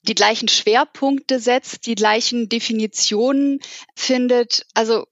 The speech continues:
kurzum, für mich ist es so, die Sichtbarkeit und Teilhabe von Personen und auch Personengruppen zu gewährleisten oder zu unterstützen, die noch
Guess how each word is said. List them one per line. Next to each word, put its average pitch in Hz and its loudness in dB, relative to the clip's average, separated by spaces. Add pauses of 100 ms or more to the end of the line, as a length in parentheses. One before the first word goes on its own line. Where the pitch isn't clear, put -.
kurzum, 247 -2
für 233 -2
mich 240 -2
ist 233 -4
es - -4
so, 208 -2
die 202 -8
Sichtbarkeit 247 -2
und 214 -4
Teilhabe 233 0
von 220 -6 (280)
Personen 220 0
und 214 -6
auch 208 -4
Personengruppen 214 -4 (480)
zu 226 -2
gewährleisten 233 0
oder 220 -2
zu - -6
unterstützen, 254 -2
die 240 -2 (340)
noch 220 -2